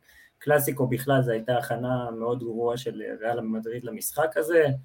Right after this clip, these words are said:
אה, ובסופו של דבר, לא, לא חושב פיטורים, כי בריאל מעטים המאמנים שפוטרו באמצע העונה, אבל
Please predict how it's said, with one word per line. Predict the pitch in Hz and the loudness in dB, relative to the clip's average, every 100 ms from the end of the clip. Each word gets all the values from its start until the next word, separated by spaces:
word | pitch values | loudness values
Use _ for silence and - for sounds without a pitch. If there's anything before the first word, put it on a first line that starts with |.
| - _ _ _ _ _ - | -12 _ _ _ _ _ 4
אה, | 117 113 110 104 104 101 104 107 110 | 6 6 4 0 -4 -6 -10 -14 -2
ובסופו | 117 127 143 135 139 | 2 4 4 4 6
של | 147 | 8
דבר, | 139 147 139 139 - _ _ _ - | 8 8 6 0 -8 _ _ _ -2
לא, | 143 160 - | 8 8 8
לא | 180 | 6
חושב | 143 170 190 | 2 2 0
פיטורים, | 190 - 131 185 127 | -2 -2 0 2 0
כי | 123 107 104 104 - 127 _ _ - | 0 -4 -6 -14 -18 -20 _ _ -12
בריאל | 131 117 110 127 135 131 | 0 2 6 6 8 8
מעטים | 131 123 117 139 139 | 8 6 6 6 6
המאמנים | 131 120 117 120 131 131 127 | 6 4 2 2 6 6 6
שפוטרו | 123 110 110 - 131 127 | 0 -4 -4 -4 0 2
באמצע | 131 131 127 | 4 4 4
העונה, | 110 156 208 123 | 2 4 4 4
אבל | 110 110 | 0 -2